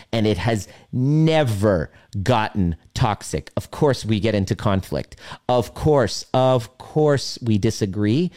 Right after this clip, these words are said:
But as soon as I'm like, "Babe, I'm going for a walk," she's like,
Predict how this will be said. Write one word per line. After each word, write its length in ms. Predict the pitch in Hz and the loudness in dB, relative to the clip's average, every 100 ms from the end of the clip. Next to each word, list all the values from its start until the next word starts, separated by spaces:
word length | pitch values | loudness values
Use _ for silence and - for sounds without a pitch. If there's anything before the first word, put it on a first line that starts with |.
| - - _ | -14 -20 _
But 140 | 120 | -2
as 100 | 107 | -2
soon 220 | - 139 139 | 0 0 0
as 100 | 139 | 0
I'm 180 | 123 | 0
like, 220 | 120 113 - | 0 -2 -2
"Babe, 280 | 127 175 - _ _ | -2 -2 -8 _ _
I'm 140 | 143 147 | -4 0
going 220 | 135 110 | 2 0
for 160 | - 104 | 0 0
a 60 | |
walk," 260 | 98 117 - | 2 0 -2
she's 240 | 131 117 | -4 -2
like, 180 | 131 135 | -2 -2